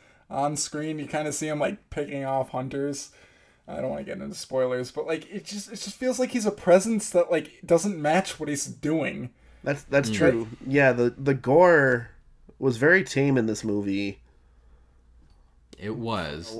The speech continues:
Speaker 2: For a lion attacking people.
Speaker 3: Let me throw this down before we continue, and I'm sorry to interrupt.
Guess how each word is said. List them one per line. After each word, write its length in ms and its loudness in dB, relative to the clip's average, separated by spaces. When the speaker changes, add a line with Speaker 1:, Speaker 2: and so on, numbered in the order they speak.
Speaker 2:
For 200 4
a 80 6
lion 380 4
attacking 540 -2
people. 600 -4
Speaker 3:
Let 200 -8
me 120 -4
throw 300 -2
this 200 -2
down 680 -4
before 400 -8
we 80 -6
continue, 520 -10
and 100 -10
I'm 60 -12
sorry 300 -6
to 80 -8
interrupt. 580 -10